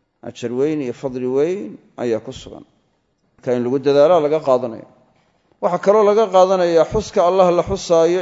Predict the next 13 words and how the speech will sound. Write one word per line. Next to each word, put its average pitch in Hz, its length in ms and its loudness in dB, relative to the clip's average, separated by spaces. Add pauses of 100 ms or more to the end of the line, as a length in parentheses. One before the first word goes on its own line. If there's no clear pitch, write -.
in 160 80 -2
hoos 196 400 0
Allah 151 260 -2
loo 135 140 -2
xuso. - 340 -14 (800)
"Wa 151 100 -2
duuna 208 320 0
aljahri 156 440 0
min 143 140 -2
alqawli 135 400 -2
bilghuduwwi 131 600 -6
wal 117 100 -4
aasaal." 104 460 -10